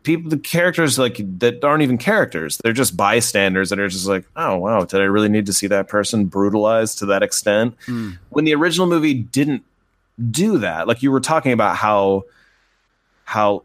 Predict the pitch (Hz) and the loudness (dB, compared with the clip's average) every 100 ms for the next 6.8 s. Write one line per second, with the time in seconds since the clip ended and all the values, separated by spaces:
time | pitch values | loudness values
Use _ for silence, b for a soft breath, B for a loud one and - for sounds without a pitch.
0 | - - 107 107 104 101 - 104 95 92 | -10 -2 0 2 2 0 0 0 0 0
1 | 98 95 92 87 78 87 _ _ - 101 | -2 0 0 0 -4 -10 _ _ -16 -6
2 | 98 - 107 98 - 107 110 107 113 101 | -4 0 -2 -2 -2 0 2 0 0 0
3 | 92 95 104 104 - 92 - 85 - - | 2 2 2 0 0 -4 -4 -4 -2 0
4 | 127 127 87 76 76 - 143 135 202 190 | 2 0 -2 -6 -10 -4 -2 0 0 0
5 | 139 - 131 135 - 110 104 - 107 98 | -4 0 0 0 0 0 0 0 0 2
6 | 95 - 156 175 190 170 139 104 | 0 -2 -4 0 0 2 0 -2